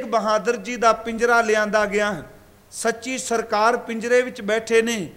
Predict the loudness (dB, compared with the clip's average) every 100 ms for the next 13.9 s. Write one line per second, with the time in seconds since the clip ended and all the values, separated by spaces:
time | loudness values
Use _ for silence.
0 | -20 -20 -20 -2 0 0 2 2 0 -2
1 | -2 -2 2 2 2 0 -2 -2 -4 0
2 | 2 0 -4 -6 -6 -10 -20 -20 _ _
3 | _ 0 2 2 0 -2 0 2 2 2
4 | -2 -2 -2 -4 -10 -20 -20 _ -20 -4
5 | 2 4 4 4 2 -2 -4 -4 -10 -18
6 | -20 _ -20 -2 4 6 6 4 2 0
7 | -4 -6 -12 -20 -20 -16 -2 0 0 2
8 | 6 6 4 -2 0 0 0 -2 -2 -4
9 | 0 -2 -2 -4 -4 -4 -2 0 0 2
10 | -2 -2 -16 -20 -20 -20 -16 0 2 2
11 | -2 2 2 2 0 -10 -20 -20 _ 0
12 | 0 2 0 2 2 2 0 -2 2 2
13 | 0 -4 -4 2 4 4 0 -4 -10